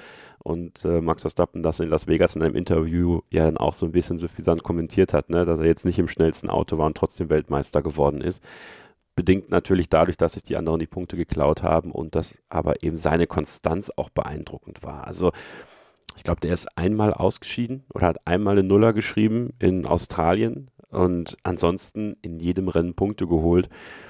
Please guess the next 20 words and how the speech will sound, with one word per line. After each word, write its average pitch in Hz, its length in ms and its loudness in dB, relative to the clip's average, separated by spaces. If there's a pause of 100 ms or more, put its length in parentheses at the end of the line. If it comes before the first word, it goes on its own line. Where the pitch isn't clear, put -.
(460)
Brasilien 123 600 6
war 104 340 6
mit 101 140 -6
Sicherheit, 107 400 2
das - 100 -12
haben 101 160 -4
wir 101 80 2
ja 98 80 4
schon 95 160 -4
festgestellt, - 1000 2
äh, - 320 -4
sein 82 200 0
Meisterstück 90 580 0
in 92 100 0
dieser 90 220 2
Saison, 90 480 4
wo 85 140 4
er 85 120 6
nochmal 85 360 -2
eindeutig 85 520 2